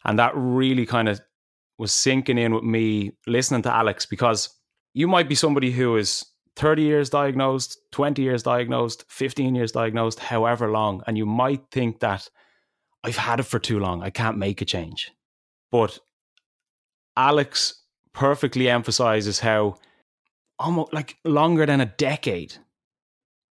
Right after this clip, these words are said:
almost overnight, he started exercising more and more consistently.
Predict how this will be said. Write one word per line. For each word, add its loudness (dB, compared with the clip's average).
almost 4
overnight, 2
he -6
started 0
exercising 0
more 0
and -2
more -2
consistently. -2